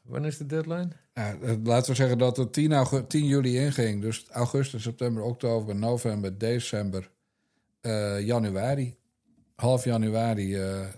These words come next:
Speaker 2: is Jantje Dijkgraaf, eh, zevenenzeventig
Speaker 1: Vijftig kilo
Speaker 2: kilo.
Speaker 1: licht. Oké.
Speaker 2: Ik ga
Speaker 1: Nou,
Speaker 2: niet
Speaker 1: prima.
Speaker 2: vertellen wat ik nu weeg.
Speaker 1: Nee.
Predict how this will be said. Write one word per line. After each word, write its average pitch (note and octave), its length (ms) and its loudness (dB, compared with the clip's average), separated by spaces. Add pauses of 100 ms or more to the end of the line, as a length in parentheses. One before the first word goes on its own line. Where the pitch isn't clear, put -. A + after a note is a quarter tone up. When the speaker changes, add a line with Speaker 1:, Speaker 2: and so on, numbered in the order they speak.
(140)
Speaker 2:
is G2+ 240 -6
Jantje G2+ 300 -4
Dijkgraaf, G#2 680 -6
eh, F#2+ 80 -6 (280)
zevenenzeventig A#2+ 500 0 (320)
Speaker 1:
Vijftig G#2+ 100 -6 (100)
kilo - 0 -
Speaker 2:
kilo. A#2 240 -4 (340)
Speaker 1:
licht. A#3 260 2
Oké. A#2+ 220 0 (640)
Speaker 2:
Ik - 120 -6
ga - 100 -2
Speaker 1:
Nou, G2 120 2
Speaker 2:
niet A#2+ 100 4
Speaker 1:
prima. A#2 140 -6
Speaker 2:
vertellen F#2+ 200 0
wat F#2 100 0
ik F2+ 60 -4
nu F#2+ 160 -4
weeg. G2+ 340 -8 (600)
Speaker 1:
Nee. A2+ 360 -10